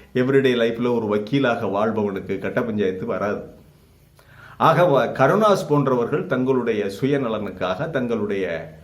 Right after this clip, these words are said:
கட்ட பஞ்சாயத்து கட்சிக்காக, தங்களுடைய, தாங்கள் சில்லறை போடுறதுக்காக இப்படிப்பட்டவர்களை வக்கீல் என்ற போர்வையில் உலவ விடுகிறார்கள். அப்படின்னா இதற்கு ஒரு முற்றுப்புள்ளியை யார் வைக்கிறது? தயவு செய்து நாம் கோர்ட்டுகளுக்கும்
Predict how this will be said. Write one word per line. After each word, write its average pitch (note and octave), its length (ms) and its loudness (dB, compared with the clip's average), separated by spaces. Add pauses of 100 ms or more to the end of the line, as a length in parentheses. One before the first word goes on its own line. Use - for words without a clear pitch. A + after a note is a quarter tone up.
(420)
கட்ட C3+ 260 2
பஞ்சாயத்து B2+ 420 0
கட்சிக்காக, A2 640 -4
தங்களுடைய, B2+ 420 -4
தாங்கள் D3 460 2
சில்லறை C#3+ 380 -2
போடுறதுக்காக G#2 880 -6 (160)
இப்படிப்பட்டவர்களை G2 880 -6
வக்கீல் A2 400 -2
என்ற A#2+ 240 0
போர்வையில் A2 600 -2 (100)
உலவ C3 340 2
விடுகிறார்கள். - 760 -8 (260)
அப்படின்னா F3+ 360 4
இதற்கு D3+ 280 2
ஒரு A#2+ 100 0
முற்றுப்புள்ளியை D3+ 800 -2
யார் D3+ 300 -2
வைக்கிறது? A2 560 -4 (1300)
தயவு E3+ 300 0
செய்து C#3+ 300 -2
நாம் G2 300 -6
கோர்ட்டுகளுக்கும் A#2 800 -4